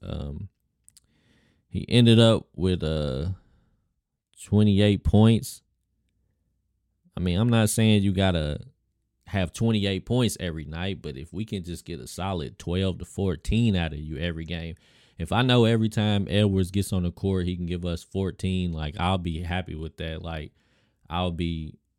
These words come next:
you know, I'll just live with whatever results come with that. Um, it's just, it was hard. It was frustrating to watch a guy with so much talent, and you just see him not giving you anything, just having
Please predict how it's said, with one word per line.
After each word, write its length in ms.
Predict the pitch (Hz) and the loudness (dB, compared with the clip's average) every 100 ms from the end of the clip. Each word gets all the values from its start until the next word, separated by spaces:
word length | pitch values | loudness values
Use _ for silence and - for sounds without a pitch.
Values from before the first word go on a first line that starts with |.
| _ - | _ -10
you 160 | 87 | -6
know, 260 | 85 80 73 85 | -4 -4 -4 -2
I'll 160 | 98 | 0
just 200 | 87 80 | 0 -2
live 300 | 90 95 90 | 2 4 4
with 160 | 85 82 | 2 0
whatever 300 | 85 90 85 | 0 0 0
results 480 | 80 73 90 85 - | -4 -2 -2 -2 -4
come 240 | 95 92 | -2 -2
with 160 | 76 - | -4 -10
that. 340 | 71 65 - | -12 -12 -12
Um, 320 | 78 71 - - 90 | -12 -14 -16 -18 -16
it's 140 | - | -8
just, 280 | 104 95 - | -6 -6 -4
it 80 | 104 | -4
was 180 | 95 85 | -2 0
hard. 380 | 101 104 101 | 2 2 2
It 120 | 73 80 | -2 -6
was 120 | 69 | -10
frustrating 680 | - 101 101 95 92 87 78 | -2 0 2 2 0 0 -2
to 60 | |
watch 480 | 76 90 92 82 - _ _ _ _ - | 0 2 0 -2 -10 _ _ _ _ -14
a 80 | 78 | -4
guy 280 | 82 92 92 | 0 2 2
with 160 | 80 | 0
so 200 | - 90 | 0 0
much 340 | 90 87 82 - | 2 0 -4 -8
talent, 500 | - 92 92 90 - _ _ _ _ _ _ _ _ | -4 -2 -2 -4 -8 _ _ _ _ _ _ _ _
and 240 | 90 87 85 | -6 -4 -4
you 140 | 90 | -4
just 260 | 85 82 - | -4 -4 -2
see 220 | 92 85 | 0 2
him 280 | 87 82 80 | 0 0 0
not 240 | 87 87 | -2 0
giving 260 | 87 85 76 | -2 -2 -4
you 140 | 78 | -2
anything, 600 | 92 78 71 76 67 73 | -2 -4 -8 -14 -12 -12
just 220 | 82 82 | -12 -10
having 420 | - 87 78 76 | -6 -6 -6 -10